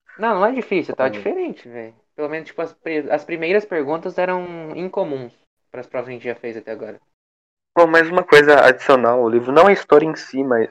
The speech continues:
Speaker 2: o livro e o escritor, né, que eu consegui... Ah, lembrei, Manuel, Manuel Antônio, o escritor, é que, tipo assim, a vida do cara era basicamente a do livro,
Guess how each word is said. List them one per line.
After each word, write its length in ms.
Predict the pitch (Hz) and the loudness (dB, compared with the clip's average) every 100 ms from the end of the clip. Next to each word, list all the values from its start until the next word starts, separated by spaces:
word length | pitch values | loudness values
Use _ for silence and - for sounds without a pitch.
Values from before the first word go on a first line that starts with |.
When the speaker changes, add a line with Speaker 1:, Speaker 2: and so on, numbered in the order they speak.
| _ - | _ -6
Speaker 2:
o 80 | |
livro 500 | 123 127 135 120 110 | -2 0 0 0 0
e 140 | 120 139 | -2 0
o 60 | |
escritor, 600 | 160 160 147 143 139 147 | 0 0 -2 4 8 8
né, 220 | 139 131 139 _ _ _ _ _ _ _ _ | 8 2 -2 _ _ _ _ _ _ _ _
que 140 | - | 2
eu 80 | 127 | 2
consegui... 360 | 123 123 123 - | 2 -8 -8 0
Ah, 160 | 110 - - | 0 0 0
lembrei, 300 | 120 127 139 | 4 6 6
Manuel, 440 | 117 113 123 170 _ _ _ - | 6 4 4 2 _ _ _ -6
Manuel 260 | 117 123 131 | 4 8 8
Antônio, 480 | 123 120 123 156 - | 8 8 8 6 -6
o 380 | - 117 113 107 | -4 -2 0 -2
escritor, 520 | 104 117 117 123 147 - | -4 -6 -2 2 2 2
é 80 | |
que, 140 | - 139 | -2 -4
tipo 180 | - 139 | 0 0
assim, 380 | 131 131 113 98 _ - - _ _ | 0 -6 -8 -10 _ -18 -18 _ _
a 100 | 127 | 4
vida 340 | 123 120 156 190 | 4 2 2 2
do 80 | 180 | 0
cara 540 | - 127 127 143 - _ _ | 6 8 8 6 0 _ _
era 480 | 117 127 127 127 127 - | 6 8 10 6 4 -16
basicamente 1160 | - 120 117 110 127 139 151 - 139 131 143 | -18 -16 -14 4 8 8 6 4 4 4 0
a 40 | 143 | -2
do 120 | 143 | 0
livro, 380 | 151 147 113 | 0 -2 -4